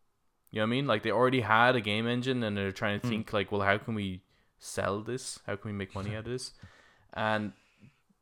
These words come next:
Speaker 1: they, so the combat doesn't look fully evolved. They do, they don't,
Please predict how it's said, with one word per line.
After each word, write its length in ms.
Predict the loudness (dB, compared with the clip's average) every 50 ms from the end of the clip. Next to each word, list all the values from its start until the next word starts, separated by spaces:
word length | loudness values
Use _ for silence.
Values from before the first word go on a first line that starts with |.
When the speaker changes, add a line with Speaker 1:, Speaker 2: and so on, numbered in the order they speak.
| _ -2
Speaker 1:
they, 80 | -2
so 180 | -2 0 2 2
the 80 | 2 2
combat 460 | 6 8 8 8 10 8 2 2 2
doesn't 320 | 0 -2 -2 -4 -6 -4
look 280 | -2 -2 -2 -2 -4 -14
fully 440 | -14 -10 -4 0 0 0 2 0 0
evolved. 640 | 0 2 4 4 4 4 2 -2 -4 -8 -12 -12 -6 -2
They 120 | -2 -2
do, 280 | -2 2 2 2 2 2
they 160 | 2 0 0 2
don't, 420 | 4 4 4 2 0 -6 -14